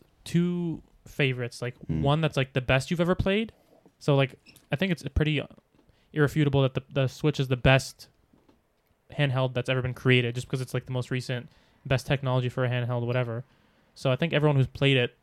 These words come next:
Speaker 1: can, has to admit that it's, like, probably the best they've ever played. But in terms of, like, your favorite, nostalgia plays a, f-, a role in that, and, um, you can even say consistency if you feel like one of the other devices was more consistent than the, than the Switch. But I feel like for me, again, like,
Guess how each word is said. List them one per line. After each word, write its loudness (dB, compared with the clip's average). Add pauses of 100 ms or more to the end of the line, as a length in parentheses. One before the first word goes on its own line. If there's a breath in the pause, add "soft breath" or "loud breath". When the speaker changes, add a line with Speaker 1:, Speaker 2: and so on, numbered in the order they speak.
(200)
Speaker 1:
can, -8
has -4
to -2
admit -2
that -6
it's, -12
like, -6
probably -4
the -4
best -4
they've -2
ever -6
played. -6 (480 soft breath)
But -4
in -6
terms -4
of, -2
like, -8
your -2
favorite, -4
nostalgia 0
plays 0
a, -2
f-, -14
a -8
role -2
in -6
that, -6
and, -8
um, -12 (560 soft breath)
you -8
can -4
even -4
say -4
consistency -6
if -10
you -10
feel -6
like -2
one -4
of -6
the -4
other -4
devices -6
was -8
more -6
consistent -8
than -8
the, -12
than -6
the -4
Switch. -8 (300 soft breath)
But 4
I 4
feel 0
like 4
for -2
me, 0
again, -2
like, -10